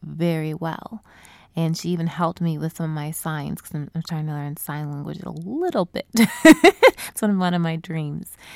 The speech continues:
And to see those women just walking down the hallway, completely different paths, they may never meet and meet each other, but to know that, like,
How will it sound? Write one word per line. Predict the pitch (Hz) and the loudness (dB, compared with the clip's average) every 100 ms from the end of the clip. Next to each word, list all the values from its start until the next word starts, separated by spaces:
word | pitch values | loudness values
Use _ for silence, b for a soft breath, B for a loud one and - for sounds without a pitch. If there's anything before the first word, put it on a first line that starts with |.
| B B B B B B | B B B B B B
And | 208 196 | 0 0
to | 196 | 0
see | 196 - 220 233 | -2 -4 -4 -2
those | 240 226 214 190 | -2 -2 -2 -2
women | 180 175 165 165 175 | -2 0 0 -4 -6
just | 185 - | -6 -4
walking | 190 233 330 | -2 -2 -2
down | 330 | -2
the | 285 | -2
hallway, | 202 175 175 175 175 | 0 0 0 -2 -6
completely | - 180 - 247 277 | -4 -6 -4 -6 -4
different | 277 240 - | -4 -6 -8
paths, | - 170 151 180 | -12 -6 -6 -4
they | 226 254 | -6 -4
may | 247 | -2
never | 208 202 196 190 B B B _ | -2 -2 -2 -4 B B B _
meet | 185 190 - _ _ - | 0 0 -4 _ _ -2
and | 185 180 175 165 175 - _ _ 180 | 2 2 0 -2 -6 -12 _ _ 0
meet | 185 185 | 0 0
each | 175 - | -4 -6
other, | 170 165 160 B B B | -6 -6 -8 B B B
but | 190 - | -6 -4
to | 196 | 0
know | 185 180 180 190 220 220 | 2 2 0 -2 -4 -2
that, | 185 - | -4 -4
like, | 185 175 - | -6 -6 -8